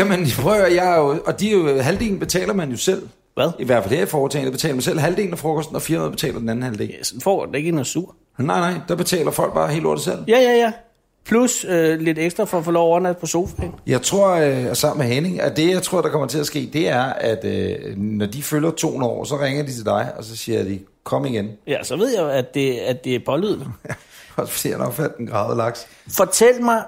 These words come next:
Speaker 2: hvor længe har du været her? Altså, hvor længe har I haft det her fir-, I har jo haft firma længe.
Speaker 1: Ja, i tre år har vi haft Pineapple.
Speaker 2: Men hvornår flyttede I imperiet herind?
Speaker 1: Første maj.
Speaker 2: I år?
Speaker 1: Mm.
Speaker 2: Og så har du været på ferie stort set siden, ikke?
Speaker 1: Ja,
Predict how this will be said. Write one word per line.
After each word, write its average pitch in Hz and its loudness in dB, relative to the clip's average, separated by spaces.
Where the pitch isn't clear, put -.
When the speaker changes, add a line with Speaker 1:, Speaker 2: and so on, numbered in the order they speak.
Speaker 2:
hvor 180 2
længe 175 2
har 220 2
du 208 2
været 190 2
her? 165 0
Altså, 156 2
hvor 160 0
længe 180 2
har 202 4
I 190 4
haft 180 0
det 185 0
her 175 0
fir-, 180 -2
I 180 2
har 185 6
jo 165 6
haft 170 2
firma 226 4
længe. 120 0
Speaker 1:
Ja, 151 4
i 190 -6
tre 185 2
år - -4
har 165 -2
vi 151 0
haft 143 0
Pineapple. 117 -2
Speaker 2:
Men 170 2
hvornår 175 2
flyttede 196 2
I 165 2
imperiet 170 2
herind? 190 0
Speaker 1:
Første 117 -2
maj. 107 -2
Speaker 2:
I 190 0
år? - -2
Speaker 1:
Mm. 110 -2
Speaker 2:
Og 143 0
så 180 4
har 175 6
du 170 2
været 147 4
på 160 -2
ferie 160 -2
stort - -2
set 107 -6
siden, 107 -4
ikke? 143 2
Speaker 1:
Ja, 131 4